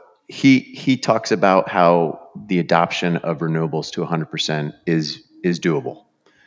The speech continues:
generally. Um, the, the challenging part is when we get to eighty percent renewables.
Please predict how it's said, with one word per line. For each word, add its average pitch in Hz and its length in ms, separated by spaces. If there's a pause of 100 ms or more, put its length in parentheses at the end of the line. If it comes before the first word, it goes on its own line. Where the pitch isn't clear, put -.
(220)
generally. 67 480 (580)
Um, 80 480 (560)
the, 95 420
the 90 80
challenging 120 520
part 87 240
is 80 100
when 85 100
we 80 120
get 78 160
to - 180
eighty 85 180
percent 78 540
renewables. 73 640